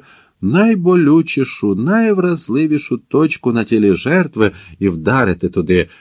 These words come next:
Журналістка гасить цигарку, з третьої спроби ловить губами струмінь води з фонтана,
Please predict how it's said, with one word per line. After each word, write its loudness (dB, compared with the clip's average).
Журналістка -2
гасить -2
цигарку, -6
з -18
третьої 2
спроби 2
ловить 4
губами 0
струмінь 0
води 0
з -10
фонтана, -6